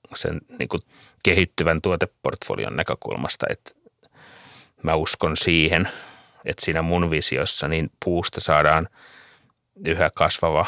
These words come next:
määrä niitä välttämättömyyshyödykkeitä. Oli ne sitten lyhyt-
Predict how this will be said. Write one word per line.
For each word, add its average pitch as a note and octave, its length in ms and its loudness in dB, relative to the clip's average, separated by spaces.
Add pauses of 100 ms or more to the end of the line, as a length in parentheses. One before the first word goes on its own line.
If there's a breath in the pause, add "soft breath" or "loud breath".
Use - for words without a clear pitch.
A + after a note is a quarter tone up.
(160 loud breath)
määrä D#2+ 360 2
niitä F2+ 220 0
välttämättömyyshyödykkeitä. D2+ 1600 -2 (1120 soft breath)
Oli D#2 220 -2
ne D2 100 -4
sitten - 440 -6
lyhyt- E2+ 260 -6